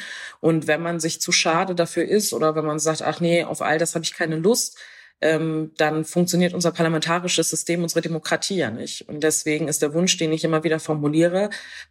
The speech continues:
das muss nicht jeder und nicht jede tun. Ähm, so viele braucht es dann wiederum doch nicht, äh, auch in der Politik.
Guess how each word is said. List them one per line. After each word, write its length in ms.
das 400
muss 340
nicht 260
jeder 280
und 80
nicht 160
jede 240
tun. 480
Ähm, 240
so 120
viele 300
braucht 400
es 120
dann 180
wiederum 340
doch 200
nicht, 340
äh, 180
auch 260
in 120
der 100
Politik. 580